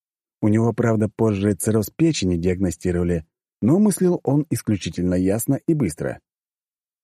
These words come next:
«Мандарин, сука!» внезапно осенило меня. «Это единственное существо в галактике, которое владело исчерпывающей информацией по нам.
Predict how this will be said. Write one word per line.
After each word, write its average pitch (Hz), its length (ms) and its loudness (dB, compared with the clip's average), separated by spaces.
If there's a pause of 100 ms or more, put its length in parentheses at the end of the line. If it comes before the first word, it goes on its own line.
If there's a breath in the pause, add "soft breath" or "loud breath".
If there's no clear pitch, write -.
(360)
«Мандарин, 151 1080 4
сука!» 110 1800 0 (300)
внезапно 85 460 0
осенило 82 380 0
меня. 78 360 -2 (640)
«Это 101 240 0
единственное 120 680 2
существо 95 500 -2
в 85 80 -6
галактике, 80 580 -4
которое 87 360 -2
владело 90 520 0 (120)
исчерпывающей 104 640 -2
информацией 104 640 -2
по - 180 -6
нам. 110 380 -2